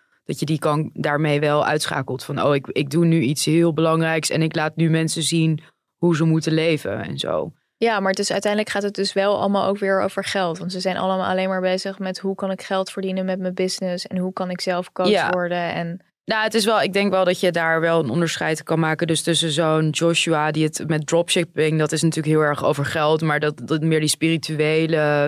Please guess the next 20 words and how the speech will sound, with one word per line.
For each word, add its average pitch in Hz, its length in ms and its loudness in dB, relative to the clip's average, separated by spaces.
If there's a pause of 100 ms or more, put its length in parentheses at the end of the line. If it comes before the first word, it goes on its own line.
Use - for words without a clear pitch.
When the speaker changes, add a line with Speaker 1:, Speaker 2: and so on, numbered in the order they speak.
(120)
Speaker 1:
yoga 160 600 2
dingen, 165 720 0
eh, 156 260 0 (180)
gaat - 420 -4
voor - 160 -4
die 147 100 0
mensen 147 180 0
zelf 143 220 0
ook 143 180 0
over 151 200 2
geld. 165 180 0
Maar 143 100 0
ik 147 100 -2
denk 160 180 0
dat 156 120 0
ze 180 100 -2
daar 151 200 0
wel 156 260 2
ook 156 240 2
echt - 400 -6